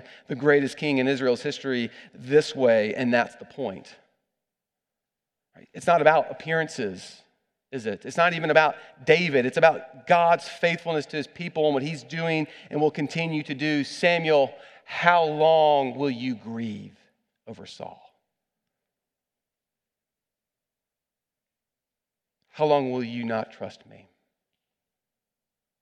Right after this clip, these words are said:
Go to Jesse the Bethlehemite, for I have provided for myself a king among his sons."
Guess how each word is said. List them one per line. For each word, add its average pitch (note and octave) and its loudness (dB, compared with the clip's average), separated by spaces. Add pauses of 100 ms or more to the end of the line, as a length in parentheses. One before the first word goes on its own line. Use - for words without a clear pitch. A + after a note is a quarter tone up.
(1400)
Go C3+ 2
to C3 -4
Jesse A#2 -2
the G#2 -8
Bethlehemite, G#2+ -6
for - -10
I G#2+ -2
have A2+ -8
provided G2 -6 (340)
for - -14
myself A2+ -4 (520)
a - -18
king C3 -8
among A2 -6 (220)
his G#2+ -10 (120)
sons." - -16